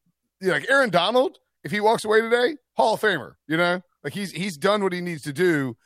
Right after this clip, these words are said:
Um, Stafford, I think, just over the course of the rest of his career, will cement himself as somebody who should be in the Hall of Fame. And,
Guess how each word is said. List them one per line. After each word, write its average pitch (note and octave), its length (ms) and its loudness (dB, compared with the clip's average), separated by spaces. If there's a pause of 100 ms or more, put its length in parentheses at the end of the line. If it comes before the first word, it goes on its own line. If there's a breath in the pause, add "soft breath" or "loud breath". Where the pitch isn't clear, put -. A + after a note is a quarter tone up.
(220)
Um, A#2+ 340 -4 (540)
Stafford, E3+ 460 -2
I C#3 80 -2
think, D3+ 260 -6
just C#3 280 -8 (200)
over D#3+ 160 2
the C#3 100 -2
course D3+ 300 -4
of C#3 40 -10
the C3 60 -4
rest B2+ 220 -6
of B2+ 40 -12
his A2+ 100 -12
career, C#3 480 -2 (240 soft breath)
will C#3 100 -4
cement D3 320 -6
himself B2 400 -4
as A2+ 160 -10
somebody C3 280 -2
who B2 280 -4 (280 soft breath)
should F#3+ 220 -4
be E3+ 80 0
in D3+ 60 -2
the C#3 60 -2
Hall C3+ 140 0
of A#2+ 60 -6
Fame. C#3+ 200 -2
And, D3 160 -6